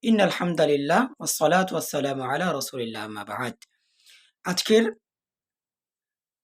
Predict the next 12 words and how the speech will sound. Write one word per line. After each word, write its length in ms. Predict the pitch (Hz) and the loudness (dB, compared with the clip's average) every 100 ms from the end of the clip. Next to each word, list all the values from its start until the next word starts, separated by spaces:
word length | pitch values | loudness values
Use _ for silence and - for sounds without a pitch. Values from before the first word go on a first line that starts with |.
| _ _ _ _ | _ _ _ _
আলোচনার 520 | - 165 185 185 156 135 | 0 2 4 2 0 0
বিষয় 300 | 131 - 151 | -2 -2 -2
হলো, 440 | 135 156 208 - _ _ _ - | 2 4 4 0 _ _ _ 0
কুরআনুল 480 | 202 - 226 233 | 2 6 6 6
কারীম 300 | - 180 196 | 4 2 4
কেন 160 | 185 165 | 4 2
রাসূলুল্লাহ 560 | 151 143 - 156 156 190 | 2 0 0 0 2 2
সাল্লাল্লাহু 540 | 175 143 139 160 175 | 0 -2 2 0 2
আলাইহি 360 | 160 139 165 214 | 2 2 -2 -4
ওয়াসাল্লামের 500 | 196 175 139 131 123 | -8 -4 -4 -4 -6
শ্রেষ্ঠ 340 | - 131 - | -6 -6 -6
মুজিজা? 480 | 127 120 120 135 | -6 -6 -2 -2